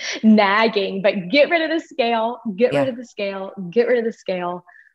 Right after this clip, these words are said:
Speaker 1: Food has no moral value. Eat when you're hungry, stop when you're full.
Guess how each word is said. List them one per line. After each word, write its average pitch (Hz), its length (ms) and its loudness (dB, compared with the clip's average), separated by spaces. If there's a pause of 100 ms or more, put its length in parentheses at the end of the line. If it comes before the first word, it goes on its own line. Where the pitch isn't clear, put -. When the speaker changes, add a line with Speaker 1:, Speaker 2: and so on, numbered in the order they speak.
(380)
Speaker 1:
Food 226 200 2
has 226 220 2
no 196 200 0
moral 190 280 -2
value. 170 720 -4 (400)
Eat 233 220 -14
when 247 180 4
you're 226 140 4
hungry, 190 560 -2
stop 226 680 -2
when 233 140 4
you're 220 120 0
full. 185 560 -2